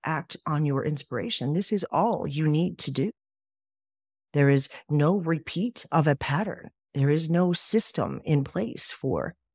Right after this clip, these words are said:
Rob to get a client. It is simply moving and changing with everything around you, and it is being brought to you continuously, and your perspective in every moment, and every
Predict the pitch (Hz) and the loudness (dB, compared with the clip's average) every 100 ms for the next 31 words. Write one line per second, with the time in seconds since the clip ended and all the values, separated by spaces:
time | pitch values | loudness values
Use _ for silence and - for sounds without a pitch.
0 | _ 147 147 185 202 - 175 - _ - | _ 0 2 2 0 -2 -6 -10 _ -2
1 | 165 151 139 _ _ 147 160 214 - - | 0 0 -2 _ _ 0 0 0 -6 -2
2 | 151 - 175 233 73 - - - _ _ | -2 -2 -2 -2 -6 -10 -16 -16 _ _
3 | _ _ 175 160 143 - 185 196 170 147 | _ _ 2 2 2 2 0 0 2 2
4 | 139 - _ - 156 185 240 170 - - | 2 -4 _ 0 4 4 2 -2 -4 -6
5 | - _ _ 143 139 139 - 160 214 202 | -12 _ _ 0 2 2 2 4 4 2
6 | 160 - - - 151 143 - - - _ | -4 -8 -8 -2 0 0 -2 -16 -20 _
7 | _ 170 185 180 175 165 151 - 143 139 | _ 4 4 2 0 2 2 0 0 2
8 | 214 170 - - - 135 131 139 - 156 | 2 0 -2 -2 0 2 2 0 2 2
9 | 139 135 151 233 - - 147 135 147 135 | 4 4 2 2 -2 -4 -4 -4 -4 -2
10 | 208 247 - - - 95 107 135 147 143 | 0 0 -2 -6 -4 -2 0 0 0 0
11 | - 160 - 170 - 185 117 127 127 160 | -2 -6 0 0 0 -2 0 2 0 0
12 | 160 135 139 117 117 147 131 170 170 | -2 -2 0 -2 -2 -2 0 0 0